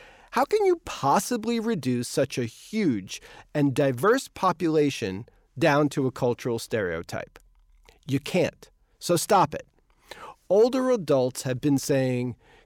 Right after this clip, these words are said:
"Kids today," or "In my day," then followed by a series of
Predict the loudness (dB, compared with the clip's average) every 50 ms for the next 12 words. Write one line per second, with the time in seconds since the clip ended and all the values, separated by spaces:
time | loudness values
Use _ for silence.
0 | _ _ -6 -2 0 0 0 0 -2 -6 -6 -2 0 2 4 6 6 6 4 4
1 | 2 0 0 2 2 2 2 0 -2 -6 -2 2 2 4 4 4 4 6 6 6
2 | 6 6 4 2 -2 0 2 4 6 6 4 4 4 2 2 0 -4 -10 -20 -20
3 | -20 -20 -16 _ 2 2 2 2 2 0 2 2 4 4 2 0 0 0 0 2
4 | 0 0 -2 -2 0 0 2 2 0 0 0 -2 -2 -2